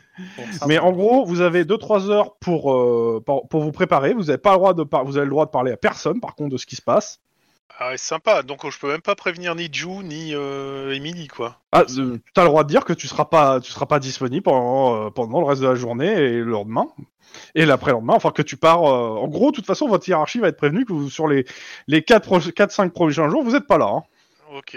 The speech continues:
Speaker 3: bon, bah, je vais juste les prévenir, euh,
Speaker 2: Mais
Speaker 3: parce
Speaker 2: vous
Speaker 3: que
Speaker 2: avez pas le droit
Speaker 3: je
Speaker 2: de parler de l'opération. L'opération est censée être discrète, c'est un assassinat quand même, et, euh, le... c'est pas censé fuiter dans les médias, si ce n'est ce qui est filtré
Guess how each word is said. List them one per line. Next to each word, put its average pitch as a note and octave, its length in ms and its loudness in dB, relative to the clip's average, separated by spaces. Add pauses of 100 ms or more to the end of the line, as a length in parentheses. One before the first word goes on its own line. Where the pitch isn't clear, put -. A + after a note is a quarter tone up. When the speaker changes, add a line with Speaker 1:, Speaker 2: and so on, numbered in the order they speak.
(120)
Speaker 3:
bon, A#2+ 100 -14
bah, B2+ 120 -8
je - 100 -10
vais B2+ 100 -10
juste F3+ 240 -10
les C#3 80 -6
prévenir, C#3 480 -6 (140)
euh, A2 560 -14 (100)
Speaker 2:
Mais C3+ 60 0
Speaker 3:
parce G3 100 4
Speaker 2:
vous F#3+ 80 -2
Speaker 3:
que D#3 60 4
Speaker 2:
avez C#3+ 100 2
pas D#3 60 2
le - 20 4
droit D#3+ 120 4
Speaker 3:
je F3 40 -8
Speaker 2:
de - 40 -20
parler E3 160 2
de F3 60 -2
l'opération. D3+ 400 -2 (920)
L'opération E3 600 2
est - 20 0
censée C#3+ 280 0
être B2+ 140 -2
discrète, D#3 460 0
c'est - 220 -2
un C3+ 120 2
assassinat E3+ 600 2
quand F3+ 140 2
même, F#3 260 2 (640)
et, A3+ 220 4
euh, D3+ 240 6
le... C#3 180 -4 (340)
c'est D3 180 -4
pas B3+ 160 4
censé - 300 -2
fuiter A3+ 380 -2
dans F3+ 140 0
les E3 80 2
médias, E3+ 380 2
si - 240 -4
ce - 160 -6
n'est A#3 140 2
ce - 120 -6
qui - 100 -2
est G#3 40 2
filtré G#3 560 -2